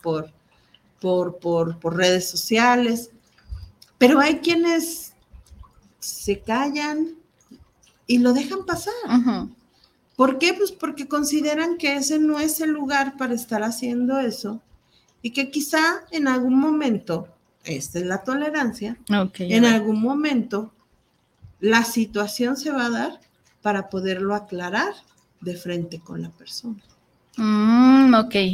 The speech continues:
Speaker 2: ya.
Speaker 1: ¿Sí?
Speaker 2: Ujú.
Speaker 1: O sea, no tien-, no es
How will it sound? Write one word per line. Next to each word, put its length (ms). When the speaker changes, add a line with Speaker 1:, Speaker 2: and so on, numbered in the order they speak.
Speaker 2:
ya. 220
Speaker 1:
¿Sí? 380
Speaker 2:
Ujú. 580
Speaker 1:
O 80
sea, 240
no 180
tien-, 300
no 200
es 460